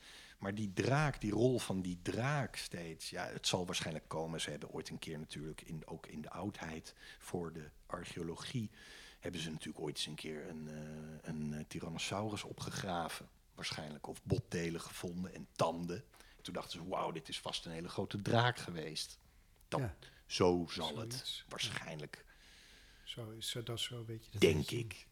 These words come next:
Speaker 1: denk ik. Maar die draak is altijd ook in, in, in Engeland en die koningshuizen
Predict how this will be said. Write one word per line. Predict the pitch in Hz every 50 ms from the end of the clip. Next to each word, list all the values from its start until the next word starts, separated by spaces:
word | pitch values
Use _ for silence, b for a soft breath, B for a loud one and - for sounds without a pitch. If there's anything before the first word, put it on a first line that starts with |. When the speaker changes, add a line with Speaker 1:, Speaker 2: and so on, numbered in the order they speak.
| - - _ - - -
Speaker 1:
denk | - - 80 76 -
ik. | - - 107 - - - - - -
Maar | 104 95
die | 101 107 104
draak | - 104 104 110 123 143 143 -
is | 120 - -
altijd | - 107 107 107 101 - -
ook | 95 85 - -
in, | 82 80 71
in, | - - - - 90 87 87 87 90
in | 90 - - - 87 -
Engeland | 85 85 80 82 82 85 90 - -
en | 82
die | 71 71 -
koningshuizen | - 80 82 90 87 90 - - - 87 - 82 87 85 80 78